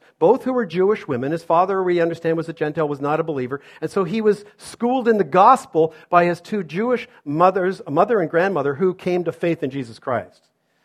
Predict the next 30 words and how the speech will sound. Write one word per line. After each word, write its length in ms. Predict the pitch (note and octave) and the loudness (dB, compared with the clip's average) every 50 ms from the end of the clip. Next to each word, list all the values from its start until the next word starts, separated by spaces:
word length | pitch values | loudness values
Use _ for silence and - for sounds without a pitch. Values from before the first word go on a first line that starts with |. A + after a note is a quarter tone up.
| _ _ _ - | _ _ _ -20
And 80 | D3 | -18
so 120 | - - D3+ | -14 -12 -8
that 260 | C#3 A3 A3+ B3 C4 | -4 -2 -2 -2 -2
was 140 | C4+ A3+ - | -4 -8 -8
his 160 | A3+ G3+ - | -8 -10 -8
foundation. 600 | - G3+ G3 F#3+ F#3 G3+ A3+ A#3+ - - - - _ _ _ _ _ _ _ _ _ _ _ _ _ _ _ _ _ _ _ _ _ | -6 -4 -4 -4 -2 -4 -4 -6 -8 -12 -18 -20 _ _ _ _ _ _ _ _ _ _ _ _ _ _ _ _ _ _ _ _ _
The 80 | - B2 | -12 -6
word 160 | B2+ D3+ D#3 | -4 -2 -2
of 80 | D3+ - | -2 -2
faith, 280 | - A3 G3 D3+ - | 0 0 0 0 -2
the 60 | - C3 | -6 -8
gospel 720 | A2+ - D#3+ F#3 G#3+ B3+ A#3+ - - - - A#2+ A#2+ - | -4 -2 -2 0 0 -2 -4 -6 -12 -10 -8 -8 -8 -8
he 100 | D3 C#3+ | -10 -8
got. 300 | C3+ C#3+ C3 B2 C3 - | -4 -2 0 0 -2 -2
And 160 | - D3+ D3 D3+ | -4 -4 0 0
then 360 | A#3+ D4+ D#4 F#3 D3 D#3+ E3+ | 2 2 2 2 0 0 0
Timothy 400 | - A3 A3+ A3 G3+ G#3 F#3+ F3+ | 2 2 2 2 2 0 -2 -2
was 160 | E3+ E3+ - | -2 -4 -6
trained 400 | - - F#3+ F3 F#3 F#3+ F#3+ F#3 - - - _ - | -6 -4 -2 0 0 0 -2 -2 -6 -16 -12 _ -2
in 180 | D#3+ F3 F3 | 0 0 0
good 300 | D3+ C3 E3 E3 F3 F3+ | 0 -2 0 0 0 -2
or 200 | - - F3 E3+ | -2 0 0 0
sound 420 | E3+ - - F#3 F3 F3 F#3 F3 E3 | 0 0 0 2 2 2 2 2 2
doctrine. 460 | G3+ G#3 A#3 A3+ - - C#3 A2+ A2+ | 2 2 2 2 -2 -6 -8 -6 0
By 220 | A2+ C#3 C#3 D3 | 2 2 2 2
who? 380 | C#3+ D#3+ F3+ G3 A#3+ D4+ D4 - _ _ _ _ _ _ _ _ _ _ _ _ _ _ _ _ _ _ _ _ - | 2 0 0 0 0 -2 -4 -8 _ _ _ _ _ _ _ _ _ _ _ _ _ _ _ _ _ _ _ _ -6
By 140 | C#3 D#3+ E3+ | -2 0 0
the 100 | E3 F3 | 2 0
Apostle 380 | E3 - - - - - - D#3 | 0 0 0 0 0 0 -2 -4
Paul. 500 | - - E3+ F#3+ - - B2+ G#2+ G2 | -2 2 2 2 4 2 0 0 -2